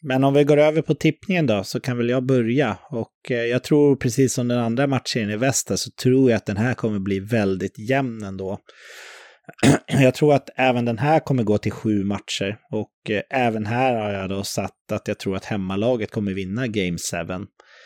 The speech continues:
Eh, det vill säga Calgary vinner med fyra tre matcher. Jag tror den här kommer bli tajtare rent, eh, målmässigt än vad Colorado Saint Louis kommer vara. Där gissar jag på att det kommer vara,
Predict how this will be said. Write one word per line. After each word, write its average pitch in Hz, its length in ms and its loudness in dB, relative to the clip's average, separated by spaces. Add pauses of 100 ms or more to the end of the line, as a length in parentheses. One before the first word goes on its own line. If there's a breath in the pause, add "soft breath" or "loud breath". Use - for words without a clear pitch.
(320 soft breath)
Eh, 87 220 -4
det 101 80 -2
vill 101 100 0
säga 90 240 0
Calgary 107 540 -2
vinner 104 260 -2
med 98 180 -4
fyra 95 420 -2
tre 92 340 -6
matcher. 92 540 -6 (1000 loud breath)
Jag - 180 -8
tror 147 320 2
den 131 100 -2
här 175 160 4
kommer 160 280 0
bli 131 120 2
tajtare 135 720 0
rent, 104 380 -2
eh, 101 160 0
målmässigt 107 760 -2
än 98 140 -6
vad 95 340 -6
Colorado 98 400 -4
Saint 95 300 -6
Louis 120 320 0
kommer 95 160 -6
vara. 85 240 -4
Där 117 220 0
gissar 117 500 0
jag 120 160 2
på 95 160 -2
att 92 100 -6
det 95 80 -8
kommer 95 220 -8
vara, 90 460 -4